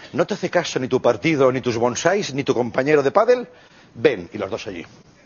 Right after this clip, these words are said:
También recuerdo, bueno, hay tantos recuerdos, el exitoso "Yo soy Betty la Fea". Me encantaba.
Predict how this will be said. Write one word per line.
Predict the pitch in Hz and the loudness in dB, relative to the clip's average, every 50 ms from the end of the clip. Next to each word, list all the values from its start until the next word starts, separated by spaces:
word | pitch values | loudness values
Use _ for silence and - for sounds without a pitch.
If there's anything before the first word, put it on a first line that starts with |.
| _ _ _ _ - 392 - - - 349 - - - - - - | _ _ _ _ -20 -20 -20 -18 -16 -16 -14 -14 -14 -16 -6 -2
También | - 139 139 175 185 170 | -2 0 0 0 2 2
recuerdo, | 170 165 - 156 156 160 147 160 165 160 - - - - - | 2 2 4 4 4 4 6 4 4 4 2 -4 -12 -14 -8
bueno, | 98 120 113 98 | -4 -4 -4 -4
hay | 95 | -4
tantos | - - 113 101 123 107 | -6 -6 -6 -6 -6 -6
recuerdos, | 107 107 85 110 110 107 113 104 - | -6 -4 -2 -2 0 0 -2 -4 -2
el | 104 123 | -2 -4
exitoso | 135 - - 143 123 - 147 139 - - 135 123 120 - | -2 -2 -4 -2 0 0 0 2 2 4 4 4 4 2
"Yo | - 127 165 - | 2 0 0 2
soy | - - 147 127 | 2 2 2 2
Betty | 110 127 135 131 - 131 | 4 2 2 2 2 0
la | 117 110 - | -2 -2 -2
Fea". | - 110 87 78 - - - - _ _ _ _ - - - - - - - - - - - - - - - - - - - - - | -4 -4 -4 -4 -6 -10 -18 -20 _ _ _ _ -20 -20 -20 -20 -20 -20 -20 -20 -20 -20 -20 -20 -20 -20 -20 -20 -20 -20 -20 -16 -12
Me | 107 107 | -12 -10
encantaba. | 98 - 117 123 117 123 107 92 92 | -8 -8 -4 -2 0 0 0 -2 -6